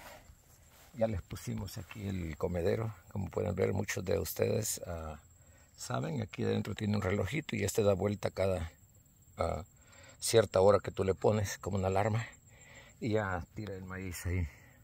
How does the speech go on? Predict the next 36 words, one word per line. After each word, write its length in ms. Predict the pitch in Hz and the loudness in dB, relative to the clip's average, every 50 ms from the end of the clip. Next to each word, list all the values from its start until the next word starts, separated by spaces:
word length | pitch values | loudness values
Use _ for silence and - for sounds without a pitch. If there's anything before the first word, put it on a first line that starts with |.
| - - - | -20 -14 -8
Pero 160 | 107 101 90 | -8 -6 -4
ahorita 220 | 101 120 - 113 | -6 -6 -6 -6
les 100 | 107 98 | -8 -8
pusimos 400 | - - - - - 104 101 95 | -8 -10 -10 -8 -8 -6 -8 -8
poquito 320 | - - 95 120 135 - 135 | -10 -12 -12 -12 -10 -8 -6
más 180 | 131 135 123 | -6 -6 -6
porque 240 | - - - - - | -8 -12 -14 -14 -14
están 220 | 90 - 110 107 101 | -12 -6 -4 -4 -2
viniendo 380 | 95 92 92 101 101 95 95 92 | -2 -2 -2 -2 -2 -2 -4 -6
bastantes, 580 | 87 - - 101 98 101 - 92 92 - - | -6 -8 -8 -8 -8 -8 -8 -10 -12 -10 -10
eh, 60 | 87 82 82 80 - - | -10 -10 -10 -10 -10 -8
venadas 560 | 82 95 101 117 135 123 101 101 107 - - - - - - - - - - - - - - | -8 -6 -4 -4 -4 -4 -6 -8 -12 -14 -18 -20 -20 -20 -20 -20 -20 -20 -20 -20 -20 -14 -6
y 100 | 156 139 | -4 -2
venados. 580 | 151 151 127 117 110 110 117 123 131 123 - - | -2 0 -2 -2 -2 -2 -2 -4 -4 -6 -10 -10
Y 260 | - 117 113 107 107 98 | -6 -4 -4 -4 -4 -6
parece 360 | - 104 98 117 110 - - | -6 -4 -4 -4 -4 -6 -10
que 140 | - - 107 | -8 -6 -4
hoy 80 | 107 | -2
este 280 | 104 101 - - 117 117 | -2 -4 -4 -8 -8 -6
año 220 | 139 143 131 113 | -6 -4 -6 -2
va 80 | 101 98 | -2 -2
a 60 | - | -2
ser 200 | - - 107 104 | -2 -2 -2 -2
bastante 680 | 101 95 - - - 107 104 107 - - - 92 90 - - - - - - - - - - - - - - - - - - | -2 -4 -8 -8 -6 -4 -4 2 2 2 2 2 -8 -8 -10 -14 -20 -20 -20 -18 -18 -18 -18 -18 -20 -20 -20 -20 -14 -6 0
prometedor, 840 | 117 117 110 101 101 92 - - 101 92 127 160 147 127 123 120 - - - - - - - - | 2 2 4 4 2 0 0 0 -2 0 2 2 2 0 -2 -4 -8 -12 -18 -18 -18 -16 -8 -2
eh, 380 | 101 95 92 90 90 87 85 85 80 - - - - - - - - - - - - - - - - - - - - - - - | 0 2 2 4 2 2 0 -2 -4 -8 -14 -20 -20 -20 -20 -20 -20 -20 -12 -12 -12 -12 -12 -20 -20 -20 -20 -20 -20 -18 -4 -2
en 140 | 95 95 95 | 0 2 4
la 200 | 95 82 82 82 | 4 2 2 0
cacería 580 | - 87 - - - 90 131 190 208 - - - - - - - | 0 0 0 2 2 2 2 4 2 0 0 -2 -10 -18 -12 -10
aquí 240 | 107 - - - | -10 -6 0 0
en 100 | 87 82 | 2 2
esta. 300 | 85 82 - - 135 123 - - - - - - - - - - - - - - | 0 -2 -2 -6 -8 -10 -12 -16 -20 -20 -20 -20 -20 -20 -20 -20 -20 -20 -14 -4
Y 60 | 101 | 2
vamos 260 | 101 104 107 95 92 | 2 2 2 2 -2
a 40 | 95 | -2
estarle 460 | - - - 87 82 101 95 82 71 | -2 -2 -2 -2 0 4 4 2 2